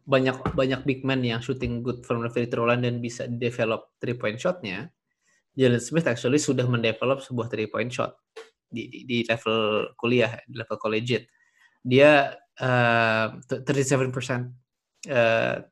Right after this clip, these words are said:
three point shooter, bloknya satu game dua koma empat. And I think that's, apa ya, it's unicorn, unicorn material kan. So I think dengan, maksud gue,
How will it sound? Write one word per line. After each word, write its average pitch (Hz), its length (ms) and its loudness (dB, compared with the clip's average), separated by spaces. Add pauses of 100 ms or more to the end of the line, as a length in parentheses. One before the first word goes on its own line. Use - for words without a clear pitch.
three 131 240 0
point 113 240 0
shooter, 160 480 -4 (560)
bloknya 135 640 2
satu 120 400 -2
game 127 320 0
dua 113 160 2
koma - 240 -12
empat. - 320 -6 (720)
And 120 80 -2
I 113 160 0
think 170 320 -4
that's, - 560 -6 (300)
apa 147 160 -4
ya, 110 140 0 (100)
it's 151 320 -2
unicorn, 123 840 -2
unicorn 131 460 0
material 131 480 2
kan. 104 160 -4
So - 80 -6
I 104 80 0
think 160 240 -6
dengan, 120 320 -2
maksud 117 240 -6
gue, 160 200 6